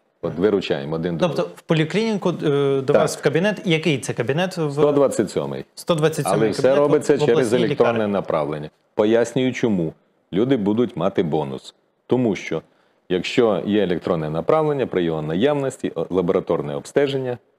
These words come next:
Speaker 1: безкоштовне.
Speaker 2: Я вам дуже дякую, що ви сьогодні завітали. Ми, е, не геть усе,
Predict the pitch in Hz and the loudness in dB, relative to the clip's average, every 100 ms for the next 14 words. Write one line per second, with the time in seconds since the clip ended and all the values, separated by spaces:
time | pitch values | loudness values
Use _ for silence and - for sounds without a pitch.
0 | _ _ - 98 123 - - - 69 67 | _ _ -6 -4 -4 -8 -14 -10 -10 -10
1 | 65 - _ _ _ _ _ _ _ - | -14 -20 _ _ _ _ _ _ _ -20
2 | - - 143 147 151 147 143 127 - 120 | -20 -4 0 2 2 2 2 0 0 -4
3 | - 120 113 127 123 120 120 123 165 165 | -4 -8 -6 -4 -4 -2 -4 0 0 2
4 | 135 123 135 139 135 131 131 127 139 139 | 0 -2 -2 0 0 0 0 0 0 0
5 | 160 165 139 151 117 101 | -2 -4 -4 0 0 -2